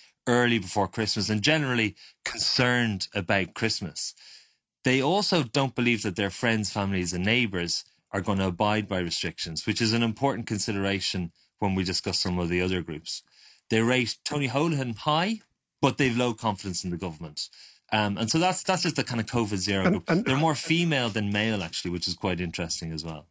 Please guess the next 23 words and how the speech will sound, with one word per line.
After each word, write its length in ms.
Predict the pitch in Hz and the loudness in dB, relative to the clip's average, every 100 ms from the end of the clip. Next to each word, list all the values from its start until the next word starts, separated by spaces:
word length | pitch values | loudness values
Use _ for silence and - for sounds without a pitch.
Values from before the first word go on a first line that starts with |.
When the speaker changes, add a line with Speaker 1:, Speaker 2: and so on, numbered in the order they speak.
| _ _ - | _ _ 0
Speaker 2:
I, 120 | 180 | 0
I 60 | 208 | 2
might 220 | 170 240 | 2 2
have 80 | 220 | 2
suggested 400 | 185 196 190 - | 0 2 2 2
could 100 | 170 | 2
there 100 | 175 | 4
be 120 | 165 | 4
more? 340 | 165 185 196 | 4 6 6
I 60 | 180 | 6
mean, 160 | 156 160 | 4 2
again, 540 | 131 170 170 143 220 - | 4 4 4 4 0 0
if 200 | 135 - | 0 2
you're, 200 | 147 220 | 2 2
if 120 | - | 2
you're 100 | 160 | 2
into 160 | 185 170 | 2 2
zero, 400 | 127 147 143 127 | 4 4 6 6
you're 180 | 123 | 6
into 200 | 131 120 | 4 4
lockdown, 600 | 123 127 - 131 120 113 | 4 4 2 2 4 6
you're 160 | 110 113 | 4 4
into 520 | 131 - 135 117 110 | 4 2 4 4 4